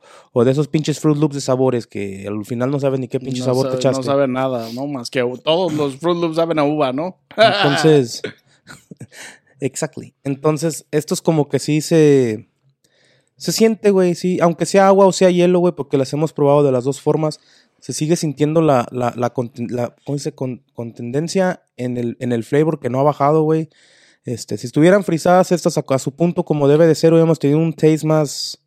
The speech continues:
Speaker 1: más grato. Pero como quiera siguen teniendo su nivel, güey, y las siempre lo han tenido y lo van a seguir teniendo mientras no la caguen.
Speaker 2: No, sí, mientras
Speaker 1: Mientras ahí sigan,
Speaker 2: mientras
Speaker 1: porque
Speaker 2: sigan haciendo las mezclas como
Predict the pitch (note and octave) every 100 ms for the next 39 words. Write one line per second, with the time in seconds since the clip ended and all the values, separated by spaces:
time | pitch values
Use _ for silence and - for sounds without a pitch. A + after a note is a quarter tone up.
0 | _ _ _ _ _ _ _ _ - D#3+
1 | D3 C#3+ - C#3+ _ _ _ _ _ -
2 | B2 B2 C3+ B2+ A2+ C3 C#3+ D3+ D3 C#3+
3 | C3+ C3+ C#3 C#3+ C3 E3+ G3 D#3 B2 -
4 | C#3 C#3 C#3+ C#3 C#3+ D3+ C#3 B2+ C3+ C3
5 | B2+ B2 C3+ C3 C3 A#2+ G2+ G#2+ G#2+ A2+
6 | - E3+ D3 _ _ _ _ _ _ _
7 | - - _ - A#2+ D#3 F3 D3+ F3 D3+
8 | A#2 G#2+ - G2+ - - _ - B2 A#2+
9 | B2+ D#3+ F#3 F#3 C#3+ C3 C#3+ G3 E3 D#3+
10 | G3 F3 B2 C3+ D3+ F#3 F3 C#3+ - C3+